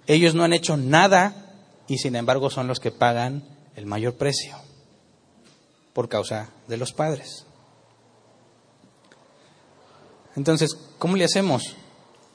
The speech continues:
en una familia fracturada para poder atender a los hijos?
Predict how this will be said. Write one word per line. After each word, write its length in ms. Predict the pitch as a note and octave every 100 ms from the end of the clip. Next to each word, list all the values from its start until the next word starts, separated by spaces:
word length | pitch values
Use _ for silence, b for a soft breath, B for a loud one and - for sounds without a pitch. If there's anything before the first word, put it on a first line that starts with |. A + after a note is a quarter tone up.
| _ _ _ _ _ -
en 100 | C3+
una 160 | D3+ E3
familia 320 | C#3+ D3 D3+
fracturada 760 | - C#3 - A#2+ G2 G#2 B2+ - - - -
para 220 | B2 A#2+
poder 240 | A#2+ B2 C#3
atender 320 | B2+ B2 C#3+
a 40 |
los 220 | C3 B2
hijos? 460 | D#3+ - - -